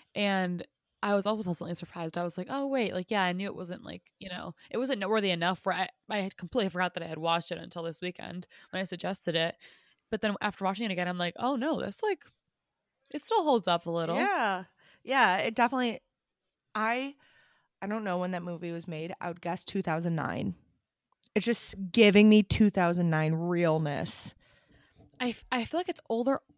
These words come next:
Speaker 1: like, no. Less old because
Speaker 2: Newer.
Speaker 1: I feel like I watched, <laughs> oh my God. Uh, I was like, I literally for a second, it wasn't just like, "Oh, I can't think of it." It's like,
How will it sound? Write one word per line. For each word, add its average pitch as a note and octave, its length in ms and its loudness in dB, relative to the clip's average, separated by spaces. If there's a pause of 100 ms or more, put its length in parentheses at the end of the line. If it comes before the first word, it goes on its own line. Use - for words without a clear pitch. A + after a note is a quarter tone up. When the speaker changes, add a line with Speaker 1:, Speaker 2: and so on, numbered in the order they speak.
(140)
Speaker 1:
like, A3+ 340 0 (680)
no. F#3+ 360 -6 (1400)
Less G3+ 720 0 (220)
old F#3 420 2 (320)
because G#3+ 760 4
Speaker 2:
Newer. F#3 280 2 (200)
Speaker 1:
I F4+ 60 6 (240)
feel D#4 120 6
like A4 120 10
I E4+ 80 10
watched, C4 360 6 (100)
<laughs> - 80 -20
oh B3 80 -4
my C4+ 180 12
God. C4 920 12 (720)
Uh, C#4+ 520 12
I D4 40 12
was D4 180 12
like, D#4+ 220 8
I D4 100 12
literally D4 460 6
for C#4+ 180 10
a C4 100 12
second, B3 380 0
it F#3+ 140 -6
wasn't C4+ 260 4
just B3+ 160 -2
like, A#3+ 140 2
"Oh, A3+ 80 4
I G#3+ 120 6
can't A3+ 220 -4
think G#3 160 -4
of G#3+ 120 -2
it." G#3 100 2
It's G3 180 -4
like, G3+ 240 2